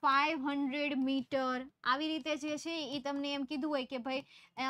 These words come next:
આવું જે છે અંતર આપેલું હોય અને એ અંતર રિમૂવ કરવાનું કીધું હોય ત્યારે how far થી પ્રશ્ન બનશે. ઓલ્ડ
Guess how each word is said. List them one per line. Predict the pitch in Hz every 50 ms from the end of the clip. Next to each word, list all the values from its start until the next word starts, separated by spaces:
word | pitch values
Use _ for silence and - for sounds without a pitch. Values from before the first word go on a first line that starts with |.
| - -
આવું | - 233 240 277 285 285 269
જે | 247 285 277 269
છે | - 330 311
અંતર | - - 269 277 269 - 285 269
આપેલું | 262 254 262 - 294 302 302 302 277
હોય | 254 247 247
અને | 254 254 247 - -
એ | - 285 320 359 370 -
અંતર | 294 302 294 262 302 285 240
રિમૂવ | 254 269 269 285 302 285
કરવાનું | 294 269 247 262 262 262 269 247
કીધું | - - 269 233 208 320 339 320 302
હોય | 247 226 233 - _ _ _ -
ત્યારે | 269 254 254 254
how | 262 - - 247 254 254
far | - - - 240 233 262
થી | - - 262
પ્રશ્ન | 233 - 220 214 214 - - 226 208
બનશે. | 196 175 190 220 - 214 208 _ - - - - - - -
ઓલ્ડ | 285 302 330 349 381 392